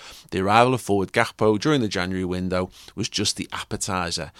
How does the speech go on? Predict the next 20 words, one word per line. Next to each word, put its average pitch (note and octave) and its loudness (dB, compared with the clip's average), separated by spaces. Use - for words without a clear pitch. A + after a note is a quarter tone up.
The F#2 -8
Reds F#2 -4
management G2 -4
plan F#2 -6
to F#2 -6
land F2 -6
a F2+ -6
two, C#3 0
three A2+ 0
level G#2 2
reinforcement G2+ -2
for - -4
the G#2 0
midfield F#2+ -2
and F#2+ -2
at C2+ -4
least G2 -4
one G2 -2
central G2 -4
defender. F#2 -4